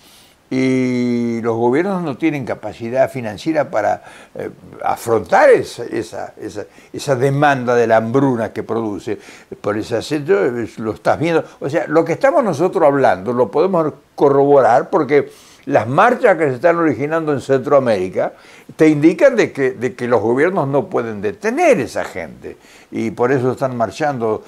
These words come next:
ya una cantidad de gente que han sido detenidas, pero ¿cuánto tiempo va a ser detenido? O sea,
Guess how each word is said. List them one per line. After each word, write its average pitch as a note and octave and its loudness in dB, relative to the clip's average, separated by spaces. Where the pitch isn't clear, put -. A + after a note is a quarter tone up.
ya C#3 2
una A#2 -8
cantidad A2 -2
de C3 -4
gente E3 -4
que A#2 -8
han G2 -8
sido C3+ 0
detenidas, B2 0
pero G#2 -4
¿cuánto A#2+ 0
tiempo A2 -4
va G2 0
a F2+ -6
ser G#2 -6
detenido? C#3 0
O - -14
sea, G2 -8